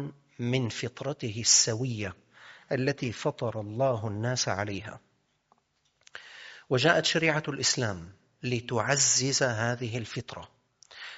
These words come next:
وتأمر بكل ما يقويها. بر الوالدين ليش؟ تعاون. صلة الأرحام ليش؟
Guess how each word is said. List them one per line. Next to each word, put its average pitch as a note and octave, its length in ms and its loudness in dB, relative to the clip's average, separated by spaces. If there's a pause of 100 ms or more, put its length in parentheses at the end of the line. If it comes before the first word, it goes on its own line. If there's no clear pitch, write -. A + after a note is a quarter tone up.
(140)
وتأمر D3 720 2
بكل C3+ 520 -2
ما B2+ 180 2
يقويها. A#2 800 -2 (1200)
بر D#3 260 0
الوالدين C3+ 600 0
ليش؟ B2+ 500 -4 (580)
تعاون. A2 540 -2 (1080)
صلة D3 380 2
الأرحام A#2 580 -2
ليش؟ - 440 -6